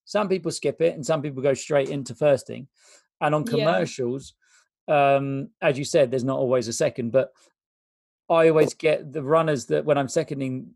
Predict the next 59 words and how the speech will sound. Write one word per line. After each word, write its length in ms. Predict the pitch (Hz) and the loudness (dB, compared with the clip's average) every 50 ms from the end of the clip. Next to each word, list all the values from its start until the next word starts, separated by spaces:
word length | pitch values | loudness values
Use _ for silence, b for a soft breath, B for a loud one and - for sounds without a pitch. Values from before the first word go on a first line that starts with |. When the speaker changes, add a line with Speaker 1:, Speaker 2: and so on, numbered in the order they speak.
| _ - | _ -14
Speaker 1:
the 140 | 147 143 | -12 -4
runners 320 | 131 151 156 147 143 123 - | -2 -2 0 0 -2 -4 -2
that 160 | - 143 139 | -4 -4 -2
wanna 240 | 139 143 143 139 131 | -2 -2 -2 -2 -2
be 120 | 127 135 131 | 0 0 0
A 100 | 127 131 | 0 0
Ds, 260 | 113 143 135 120 - - | -2 -4 -4 -4 -6 -2
I 100 | 156 147 | -2 -2
get 220 | 127 120 170 160 | 0 0 -2 0
them 160 | 147 151 139 127 | 0 -4 -4 -2
doing 240 | 147 151 143 135 | -2 -2 -2 -2
a 40 | 131 | -4
shoot 220 | 120 - 156 147 135 | -6 -8 -10 -10 -10
report 340 | 123 - - 110 104 - _ _ _ _ | -12 -12 -12 -12 -12 -12 _ _ _ _
on 160 | 160 151 143 139 | 0 0 0 0
the 60 | 135 | -2
day 340 | 107 131 120 101 98 98 123 _ - | -2 -2 -4 -4 -4 -10 -14 _ -6
just 160 | 165 160 - | -6 -6 -6
to 60 | 156 | -6
practice. 400 | - 156 156 156 151 135 120 - | -2 -2 -2 -2 -4 -8 -12 -6
'Cause 260 | - 151 139 120 120 b b b b b | -2 -2 -2 -2 -4 b b b b b
what 120 | - 175 | 0 0
happened 240 | 156 165 156 147 127 127 | 0 0 -2 -4 -8 -8
to 60 | 139 | -2
me 180 | 151 165 151 | 0 0 2
is 80 | 139 117 | 2 2
that 120 | 120 139 - - _ _ _ _ _ _ | 0 0 -2 -4 _ _ _ _ _ _
I 220 | 175 165 170 170 | 4 4 4 4
wasn't 380 | 156 120 131 131 110 117 120 120 | 2 0 -2 -2 -2 -4 -10 -8
given 280 | 117 127 120 120 113 110 | -8 -8 -8 -8 -10 -10
that. 260 | 113 120 131 - _ _ _ _ _ _ _ _ _ _ _ - | -8 -10 -10 -10 _ _ _ _ _ _ _ _ _ _ _ -4
And 220 | 151 143 143 139 | -4 -2 -2 0
then 200 | 139 143 143 143 | 2 2 2 2
Speaker 2:
Yeah. 260 | 117 104 101 101 110 107 - _ _ _ _ _ _ _ _ _ _ _ - - - | 2 0 -4 -6 -10 -14 -18 _ _ _ _ _ _ _ _ _ _ _ -18 -6 -4
Speaker 1:
and 160 | 165 143 151 | -2 0 2
then 80 | 147 147 | 2 2
I 80 | 147 | 2
started 440 | 139 - - - 156 156 156 147 - | 0 0 2 4 4 4 4 0 -4
seconding 460 | - - 170 165 - 151 127 135 127 | -2 -4 -4 -4 -4 -8 -8 -6 -6
and 80 | 131 135 | -6 -6
I'm 80 | 135 | -4
like, 260 | 135 135 131 127 131 - _ _ _ _ _ _ | -2 -2 -2 -2 -4 -8 _ _ _ _ _ _
"Oh 80 | 160 147 | -12 -12
shit, 460 | - - - - 185 170 131 - _ _ _ - | -10 -12 -6 -4 -4 -4 -4 -6 _ _ _ -10
I 40 | 156 | -8
haven't 260 | 156 160 156 127 - | -6 -6 -6 -2 -2
done 140 | 190 185 175 | 0 0 0
a 40 | 151 | -4
shoot 220 | - - 151 143 | -8 -10 -10 -10
report 300 | 147 123 - 147 143 135 | -10 -10 -6 -8 -8 -8
before. 220 | 120 - 147 139 | -6 -2 -2 -2
What 200 | 131 127 151 165 | 0 2 2 2
am 100 | 170 160 | 2 2
I 60 | 151 151 | 2 2
looking 260 | 151 156 - 160 120 | 2 0 -2 -4 -6
for?" 220 | - 131 135 151 | -2 -2 0 0
And 120 | 147 147 139 | 0 -2 -2
you 80 | 139 | -2
miss 540 | 139 139 143 147 170 165 151 - - - - | -4 -4 -2 -2 -2 -2 -2 -4 -10 -12 -14